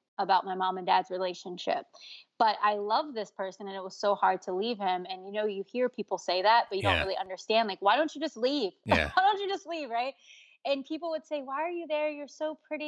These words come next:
Speaker 1: You're this, that." But I didn't feel any of those things. And I
Speaker 2: Yeah.
Speaker 1: felt afraid because this was a, this felt like my person. I didn't
Speaker 2: Mm.
Speaker 1: get along with my family 'cause they always were fighting with each other, like, literally, like,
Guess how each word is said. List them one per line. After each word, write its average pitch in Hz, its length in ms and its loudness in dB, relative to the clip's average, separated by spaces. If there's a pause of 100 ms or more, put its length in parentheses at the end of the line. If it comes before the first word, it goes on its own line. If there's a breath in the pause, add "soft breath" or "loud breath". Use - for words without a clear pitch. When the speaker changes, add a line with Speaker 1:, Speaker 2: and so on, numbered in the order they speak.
(100)
Speaker 1:
You're 277 140 -4
this, 277 180 -8
that." 269 220 4
But 240 160 4
I 226 120 4
didn't 294 360 -8
feel 233 260 -2
any 185 160 -8
of 180 80 -12
those 185 220 -8
things. - 280 -10
And 208 100 -4
I - 160 6
Speaker 2:
Yeah. 87 100 2
Speaker 1:
felt 226 240 4
afraid 202 600 0 (420)
because 220 280 0
this 233 160 -6
was 277 160 -2
a, 247 100 -2 (140)
this 247 180 -2
felt 240 180 4
like 233 180 2
my 202 160 2
person. - 540 -4 (180)
I 214 100 6
didn't 240 240 4
Speaker 2:
Mm. 220 40 0
Speaker 1:
get 233 80 4
along 208 320 6
with 214 140 -6
my 190 120 -2
family 277 280 0
'cause - 140 -8
they 196 100 2
always 208 280 4
were 196 60 0
fighting 196 300 2
with 190 140 -4
each 202 140 -4
other, 196 200 4
like, 190 160 2
literally, 202 480 2
like, 180 320 4